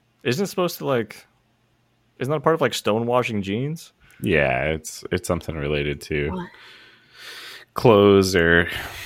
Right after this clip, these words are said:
Speaker 2: pumice or something. That's not pumice. That's something else entirely, but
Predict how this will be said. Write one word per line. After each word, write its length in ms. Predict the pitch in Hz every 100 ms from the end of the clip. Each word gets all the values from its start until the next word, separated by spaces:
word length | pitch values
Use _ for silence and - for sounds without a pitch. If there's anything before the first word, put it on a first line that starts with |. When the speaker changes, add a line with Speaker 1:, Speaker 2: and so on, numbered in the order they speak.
| - - - - - -
Speaker 2:
pumice 460 | 101 92 92 85 80
or 160 | 78
something. 540 | - 87 87 90 87 101
That's 220 | 104 98
not 160 | 98 73
pumice. 340 | 73 71 76
That's 160 | - -
something 180 | - -
else 120 | -
entirely, 440 | - - - -
but 240 | - -